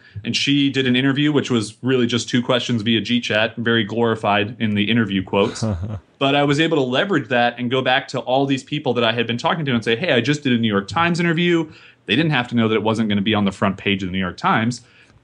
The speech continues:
Speaker 2: But
Speaker 1: But
Speaker 2: as an
Speaker 1: leverage-
Speaker 2: interview, it counts.
Speaker 1: Exactly. Leveraging that P R gave me some credibility.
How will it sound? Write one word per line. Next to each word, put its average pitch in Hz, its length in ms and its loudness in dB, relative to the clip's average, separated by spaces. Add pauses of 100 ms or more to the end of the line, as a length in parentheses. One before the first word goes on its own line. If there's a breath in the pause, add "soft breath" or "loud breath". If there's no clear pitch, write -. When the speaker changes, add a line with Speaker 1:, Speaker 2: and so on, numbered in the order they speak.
Speaker 2:
But 120 80 0
Speaker 1:
But 120 80 0
Speaker 2:
as 127 80 2
an 147 80 2
Speaker 1:
leverage- 147 80 2
Speaker 2:
interview, 139 480 0
it 123 80 -6
counts. 160 440 -2 (120)
Speaker 1:
Exactly. 139 640 0
Leveraging 156 480 2
that 143 160 0
P 139 160 -2
R 151 140 4
gave 131 180 2
me 135 80 0
some 123 180 -2
credibility. 131 840 2